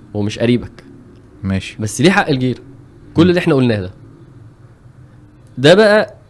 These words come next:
Speaker 1: جار ومسلم.
Speaker 2: كويس.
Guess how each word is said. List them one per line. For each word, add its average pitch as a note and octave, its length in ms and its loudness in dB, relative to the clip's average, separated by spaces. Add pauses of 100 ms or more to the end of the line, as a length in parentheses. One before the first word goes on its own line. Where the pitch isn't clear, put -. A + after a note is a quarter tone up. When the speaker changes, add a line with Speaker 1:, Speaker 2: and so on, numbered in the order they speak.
(220)
Speaker 1:
جار D#3+ 480 4
ومسلم. C3 400 -2 (880)
Speaker 2:
كويس. - 380 -10